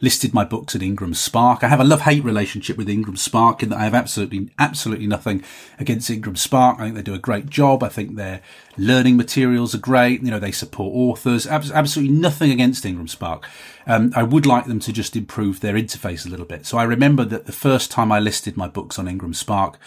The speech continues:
um, I had a devil of a job working out an issue with embedded fonts. And, and I'd never used embedded fonts before. Um, and I, I get how it works, but I hadn't got a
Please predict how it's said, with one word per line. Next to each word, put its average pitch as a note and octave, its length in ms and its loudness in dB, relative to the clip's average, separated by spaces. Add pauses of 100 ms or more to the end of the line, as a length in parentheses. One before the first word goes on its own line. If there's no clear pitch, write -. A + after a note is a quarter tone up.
(380)
um, A2 280 0
I A#2 80 0
had B2 120 4
a B2 40 2
devil D#3 420 0
of A#2 60 2
a G#2+ 80 -2
job F2+ 340 -4
working G#2+ 360 -2
out G#2 300 -2
an G#2+ 120 -4
issue G#2 260 -2
with G2+ 160 -2
embedded G#2 460 -2
fonts. - 560 -4 (880)
And, A2 220 2
and G#2 140 0
I'd G#2 80 0
never A2 300 2 (120)
used A2 320 0
embedded F#2 340 -4
fonts F2 300 -8
before. F2+ 500 -8 (460)
Um, G#2 300 0
and A#2 100 4
I, A#2+ 280 2
I G#2+ 40 0
get B2 220 2
how A2 180 2
it G#2+ 140 -6
works, G2+ 440 -4
but G#2+ 140 -2
I A2+ 80 4
hadn't A#2+ 160 2
got F#2 140 -4
a - 100 -10